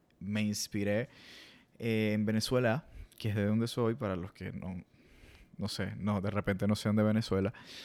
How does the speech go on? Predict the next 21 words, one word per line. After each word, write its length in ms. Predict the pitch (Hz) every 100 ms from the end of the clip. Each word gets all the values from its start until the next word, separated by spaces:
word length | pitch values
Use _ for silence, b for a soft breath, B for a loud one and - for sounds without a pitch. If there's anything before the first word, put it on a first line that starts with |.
| B B B B _
Eh, 500 | 113 113 110 110 107 92 - _ - 101 110
eh, 400 | 107 104 98 - -
normalmente 600 | 127 117 120 123 127 131
los 100 | 127
locutores 520 | 123 110 98 104 107
en 80 | 117
la 80 | 123
radio 300 | 120 107 110
se 140 | -
grababan. 460 | 98 117 156 80 - b b b b b - _
Y 100 | 120
por 200 | 117 107
cuestiones 440 | 110 - 113 120
de, 280 | 135 110 101 - _
supongo 480 | - 98 110 107 104
yo, 200 | 113 107
¿no? 140 | 147 -
Porque 200 | - 90
no 120 | 92
lo 80 | 95
sé, 240 | - 107